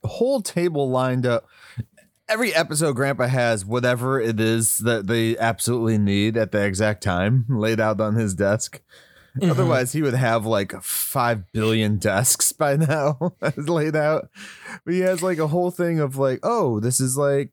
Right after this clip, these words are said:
Speaker 1: you know, ballet dancing,
Speaker 2: <laughs>
Speaker 1: tap
Speaker 2: He's got
Speaker 1: dancing, like,
Speaker 2: old s-,
Speaker 1: old"
Speaker 2: oh, I have the,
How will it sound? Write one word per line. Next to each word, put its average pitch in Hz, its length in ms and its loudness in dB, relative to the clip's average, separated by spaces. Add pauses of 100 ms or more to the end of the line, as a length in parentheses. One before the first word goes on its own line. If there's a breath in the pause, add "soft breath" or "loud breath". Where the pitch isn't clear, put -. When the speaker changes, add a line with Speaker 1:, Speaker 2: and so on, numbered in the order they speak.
Speaker 1:
you 117 120 -2
know, 123 180 0
ballet 117 500 0
dancing, 104 920 0
Speaker 2:
<laughs> - 440 -6
Speaker 1:
tap 156 160 2
Speaker 2:
He's 160 120 2
got 143 100 2
Speaker 1:
dancing, 120 480 0
like, 104 340 0
Speaker 2:
old 165 360 -2
s-, - 280 2
Speaker 1:
old" 165 240 2
Speaker 2:
oh, 151 100 2
I 143 200 0
have 151 320 0
the, 147 340 0